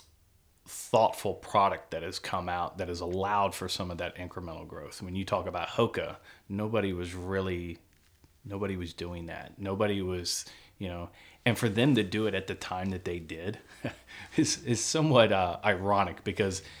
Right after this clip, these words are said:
when, when Hoka launched, I mean, we're really in the middle of a lot of conversation about, you know, minimalism and Vibram and people even trying to, you know, just run in a pair of socks. Uh, so, you know, for Hoka to launch and go the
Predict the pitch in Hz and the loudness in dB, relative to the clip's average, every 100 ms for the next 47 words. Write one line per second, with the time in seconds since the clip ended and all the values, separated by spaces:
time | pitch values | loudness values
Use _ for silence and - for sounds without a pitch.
0 | - - 113 104 104 110 101 - 143 113 | -20 -12 -2 0 0 0 0 4 4 4
1 | 85 92 113 92 82 - - - _ - | 0 2 2 2 0 -4 -6 -10 _ -20
2 | - 98 92 123 120 98 113 113 104 98 | -6 -4 0 2 0 2 4 4 4 0
3 | 92 92 92 98 98 92 90 90 92 104 | -4 -2 -2 0 0 0 -2 -4 -2 2
4 | 104 98 - 95 87 - 98 95 - 87 | 2 2 -4 -6 -6 -4 -2 -2 -4 -6
5 | 87 82 82 82 90 87 85 - - - | -8 -10 -8 -2 0 0 -2 -8 -16 -20
6 | - - _ - 92 85 95 104 101 92 | -20 -20 _ -6 -4 -4 0 2 2 2
7 | 85 87 85 85 _ - 87 85 85 104 | -2 -6 -8 -12 _ -16 -12 -10 -4 -2
8 | 90 87 82 82 82 107 98 92 82 85 | -2 -4 -6 -10 -10 -8 -6 -6 -6 -8
9 | - 95 90 87 - - - - 90 85 | -6 -4 -4 -8 -12 -20 -18 -10 -8 -4
10 | 95 101 95 90 82 - 95 73 - 107 | -4 -2 -4 -4 -6 -4 -4 -4 -2 0
11 | 104 - - - - - - - 95 85 | 0 -2 -6 -6 -20 -20 -20 -2 2 2
12 | 85 - 110 101 98 95 113 95 - 95 | 0 2 6 6 4 2 0 -2 -2 0
13 | - 120 117 - 92 95 101 82 - 92 | 4 4 4 0 0 2 2 0 -4 -4
14 | 92 98 92 | -2 -2 -2